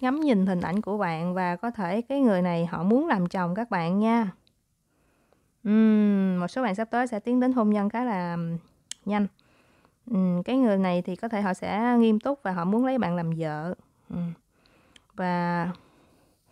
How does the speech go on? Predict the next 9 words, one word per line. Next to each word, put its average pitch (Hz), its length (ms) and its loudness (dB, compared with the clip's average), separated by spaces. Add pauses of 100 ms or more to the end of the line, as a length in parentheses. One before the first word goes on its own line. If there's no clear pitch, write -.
(1080)
và 180 280 -6
ở 190 120 -4
đây 214 220 2
mình 185 140 2
thấy 214 200 0
có 262 80 -2
thể 196 240 -4
là 208 200 0
họ, 175 580 -2